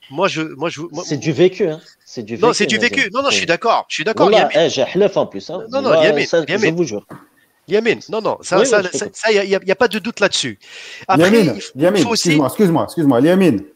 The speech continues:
Speaker 2: Oui.
Speaker 3: Tu, tu coupes pas la parole.
Speaker 2: Ah, pardon,
Speaker 3: Je
Speaker 2: sorry.
Speaker 3: sais pas si, je sais pas si tu vois, ça c'est
Speaker 2: Non,
Speaker 3: pour toi.
Speaker 2: mais attends, je vois. Ah,
Speaker 3: C'est pour
Speaker 2: attends.
Speaker 3: ton invité, c'est pour t'inviter.
Speaker 1: Non, c'est
Speaker 3: Donc, on
Speaker 1: le
Speaker 3: coupe pas la
Speaker 1: معليش.
Speaker 3: parole.
Speaker 1: العيد
Speaker 2: Pas
Speaker 1: ربيع،
Speaker 2: de souci,
Speaker 1: العيد.
Speaker 2: euh,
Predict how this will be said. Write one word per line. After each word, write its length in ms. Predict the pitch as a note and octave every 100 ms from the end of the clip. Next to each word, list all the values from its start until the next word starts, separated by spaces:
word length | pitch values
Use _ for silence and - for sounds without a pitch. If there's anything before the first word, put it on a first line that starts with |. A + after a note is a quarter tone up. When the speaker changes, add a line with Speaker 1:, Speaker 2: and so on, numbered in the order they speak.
| _ _ _
Speaker 2:
Oui. 280 | A#2 - - -
Speaker 3:
Tu, 80 | - - _
tu 100 | D#3+
coupes 200 | - D#3
pas 100 | F#3+
la 100 | E3+
parole. 460 | D#3+ C3+ E3 G#3+ G#3 - - _ _ _ -
Speaker 2:
Ah, 220 | A2+ G2 -
pardon, 240 | G#2 G2 F#2
Speaker 3:
Je 60 | -
Speaker 2:
sorry. 140 | G2
Speaker 3:
sais 60 | D#3
pas 100 | F#3
si, 100 | F#3+
je 360 | - _ _
sais 100 | -
pas 100 | E3+
si 140 | F#3 F3
tu 120 | F3
vois, 440 | D3 F#3+ A#3+ - -
ça 100 | F#3
c'est 80 | F3
Speaker 2:
Non, 140 | A#2
Speaker 3:
pour 0 |
toi. 80 | A#2+
Speaker 2:
mais 140 | B2
attends, 100 | A2
je 60 | A2+
vois. 320 | F#2+ F2+ - G2+
Ah, 180 | G#2+ G#2
Speaker 3:
C'est 200 | - D3
pour 140 | E3
Speaker 2:
attends. 120 | G3
Speaker 3:
ton 40 | E3
invité, 280 | D#3 D#3 - _
c'est 120 | - D3
pour 120 | D3+
t'inviter. 460 | E3+ D#3 D3+ B2+ - -
Speaker 1:
Non, 80 | C#3+ -
c'est 160 | D#3
Speaker 3:
Donc, 100 | E3
on 80 | F3+
Speaker 1:
le 80 | D#3
Speaker 3:
coupe 60 |
pas 60 | B2+
la 40 | D#3+
Speaker 1:
معليش. 140 | D#3
Speaker 3:
parole. 240 | C#3 G#2+ - - -
Speaker 1:
العيد 340 | - D#3+ E3+
Speaker 2:
Pas 140 | D3+ D#3
Speaker 1:
ربيع، 160 | D3
Speaker 2:
de 60 | A#2+
souci, 160 | B2
Speaker 1:
العيد. 60 | B2
Speaker 2:
euh, 320 | A2+ G#2 G#2+